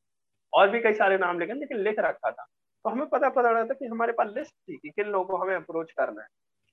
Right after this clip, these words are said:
हमें पता था कि हर्षल कारिया है, ये है, ये है, सबको approach किया। हर्षल कारिया से भी बात हुई मेरी,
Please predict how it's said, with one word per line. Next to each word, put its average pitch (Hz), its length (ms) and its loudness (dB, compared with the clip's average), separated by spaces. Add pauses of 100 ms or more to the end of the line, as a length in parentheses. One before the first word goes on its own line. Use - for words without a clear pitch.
(100)
हमें 160 140 0
पता 170 220 2
था 180 100 0
कि 175 120 -2
हर्षल 165 440 -2
कारिया 151 340 0
है, 147 260 -6
ये 160 140 -2
है, 151 300 -4
ये 156 200 -2
है, 156 160 -10
सबको 220 300 -2
approach 226 300 -2
किया। 170 180 -4
हर्षल 170 240 -2
कारिया 165 340 0
से 170 140 -6
भी 175 80 -4
बात 147 320 4
हुई 151 160 -8
मेरी, 139 280 -6